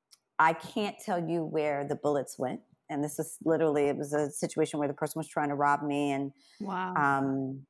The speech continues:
Speaker 1: and I felt this beam of energy come down through the top of my head and down into the soles of my feet. Um, and I felt my mouth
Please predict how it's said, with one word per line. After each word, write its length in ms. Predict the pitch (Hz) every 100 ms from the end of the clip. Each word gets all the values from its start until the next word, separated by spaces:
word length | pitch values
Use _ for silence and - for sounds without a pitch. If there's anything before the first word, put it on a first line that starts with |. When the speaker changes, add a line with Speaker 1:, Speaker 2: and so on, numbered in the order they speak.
| _ -
Speaker 1:
and 320 | 156 151 151
I 100 | 147
felt 320 | 143 - 160 -
this 240 | 156 -
beam 240 | - 156 156
of 100 | 147
energy 400 | 151 147 147 135
come 160 | - 151
down 240 | 147 147
through 160 | 143 143
the 80 | 135
top 300 | - 147 147
of 120 | 147
my 160 | 139 135
head 420 | 143 151 147 143
and 260 | 139 135 135
down 300 | 151 151 151
into 560 | 147 - 156 143 139 - - - - -
the 80 |
soles 320 | 139 - 151 143
of 120 | 131
my 160 | 127 131
feet. 460 | - 208 208 - - _ - - - _ _
Um, 520 | - 151 143 139 135 135 139 _
and 340 | 165 151 147
I 80 | 143
felt 300 | 143 180 165
my 140 | 160 147
mouth 260 | 151 156